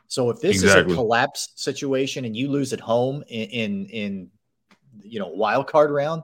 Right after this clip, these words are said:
Speaker 1: to Seattle, heads are gonna roll, man. Make no mistake, heads will roll.
Speaker 2: Right. And I'm looking at it, I'm looking at it like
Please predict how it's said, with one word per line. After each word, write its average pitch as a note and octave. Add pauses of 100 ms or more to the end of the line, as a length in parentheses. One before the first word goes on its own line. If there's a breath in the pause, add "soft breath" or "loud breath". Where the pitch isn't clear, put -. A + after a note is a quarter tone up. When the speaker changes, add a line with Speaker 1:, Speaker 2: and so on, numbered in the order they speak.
(140)
Speaker 1:
to -
Seattle, A2+ (1120)
heads A3+
are D#4
gonna A#3
roll, C3
man. F2+ (1040)
Make E3+
no G#3+
mistake, D3+ (720)
heads D3+
will D#3
roll. A#2 (1300)
Speaker 2:
Right. F2+ (200)
And F2 (100)
I'm G#2+
looking G#2+
at E2+
it, - (100)
I'm G#2+
looking G#2+
at E2
it -
like E2+